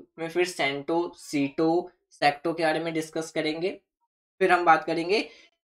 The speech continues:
कि छोटे-छोटे देश आखिर क्यों बड़े देशों से मिलकर के अलायंस बना रहे थे, ये सब चीज़ हम next video में discuss करेंगे। मुझे उम्मीद है कि आज जो भी हमने डिस्कस किया, किस तरीके से कोल्ड वॉर का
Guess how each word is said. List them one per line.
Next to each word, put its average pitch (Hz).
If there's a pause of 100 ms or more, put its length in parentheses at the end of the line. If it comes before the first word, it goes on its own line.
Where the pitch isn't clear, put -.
कि 370
छोटे-छोटे 185
देश 175
आखिर 175
क्यों 202
बड़े 165
देशों 143
से 160 (240)
मिलकर 139
के 190
अलायंस 127 (120)
बना 127
रहे 127
थे, 180 (420)
ये 156
सब 147
चीज़ 131
हम 170
next 135
video 117
में 147
discuss 120
करेंगे। 104 (520)
मुझे 175
उम्मीद 220
है 226
कि 226
आज 170
जो 160
भी 202
हमने 165
डिस्कस 151
किया, 143
किस 147
तरीके 139
से 151
कोल्ड 135
वॉर 135
का 135